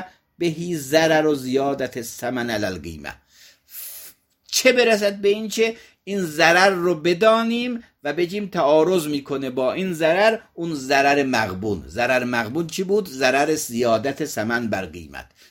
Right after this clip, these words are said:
نه، اصلاً اون قسمتش ضرری نیست.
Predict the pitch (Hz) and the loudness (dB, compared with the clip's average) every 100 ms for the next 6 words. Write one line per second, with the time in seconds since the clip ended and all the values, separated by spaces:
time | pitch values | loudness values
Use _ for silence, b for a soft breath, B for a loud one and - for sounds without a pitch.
0 | b 233 196 226 226 - - 220 247 185 | b 0 2 2 -2 -8 -4 -2 0 0
1 | 175 - 190 220 202 147 143 170 220 151 | -2 -2 -6 -6 -8 -2 2 6 6 4
2 | 107 87 73 - - | 0 -6 -10 -12 -12